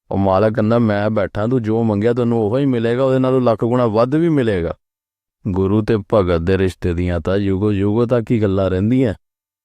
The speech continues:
ਤੁਸੀਂ ਜਿੱਥੇ ਮਰਜ਼ੀ ਚੱਲ ਜਾਓਗੇ, ਉਹਨੇ ਤੁਹਾਡੇ ਨਾਲ ਨਾਲ ਹੀ ਜਾਣਾ। ਇੱਥੇ ਬੈਠੇ ਹੋ, ਵਿਦੇਸ਼ 'ਚ ਬੈਠੇ ਹੋ, ਜਿੱਥੇ ਮਰਜ਼ੀ ਚੱਲ ਜਾਓ,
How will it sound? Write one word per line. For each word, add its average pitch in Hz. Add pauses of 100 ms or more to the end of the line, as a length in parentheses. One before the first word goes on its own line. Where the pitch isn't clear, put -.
(100)
ਤੁਸੀਂ 104
ਜਿੱਥੇ 104
ਮਰਜ਼ੀ 110
ਚੱਲ 107
ਜਾਓਗੇ, 110
ਉਹਨੇ 139
ਤੁਹਾਡੇ 120
ਨਾਲ 107
ਨਾਲ 139
ਹੀ 151
ਜਾਣਾ। 92 (840)
ਇੱਥੇ 135
ਬੈਠੇ 113
ਹੋ, 117
ਵਿਦੇਸ਼ 113
'ਚ -
ਬੈਠੇ 127
ਹੋ, 135
ਜਿੱਥੇ 143
ਮਰਜ਼ੀ 143
ਚੱਲ 135
ਜਾਓ, 104